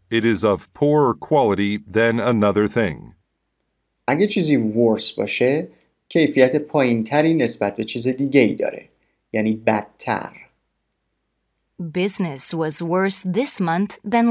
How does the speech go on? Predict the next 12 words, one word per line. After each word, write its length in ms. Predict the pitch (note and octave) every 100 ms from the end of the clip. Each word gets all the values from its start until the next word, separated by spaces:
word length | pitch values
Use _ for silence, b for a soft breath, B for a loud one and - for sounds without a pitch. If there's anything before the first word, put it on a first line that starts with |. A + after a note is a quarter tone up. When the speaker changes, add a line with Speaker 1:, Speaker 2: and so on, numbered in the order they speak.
| A3+
Speaker 3:
last 280 | B3+ - B3
month. 520 | G#3 D#3+ B2+ - - _ _ _ _ _ _ _ _ _ _
Speaker 2:
کسب 380 | - C3 - B2+
و 60 |
کار 380 | B2 B2+ C#3+ -
این 320 | - C#3+ A2+ G#2
ماه 380 | A2 B2+ - - A#2+
بدتر 500 | B2 A2+ - C#3 A#2+
از 200 | F#2 A2
ماه 200 | G#2 -
پیش 300 | - G#2+ -
بود. 320 | - - _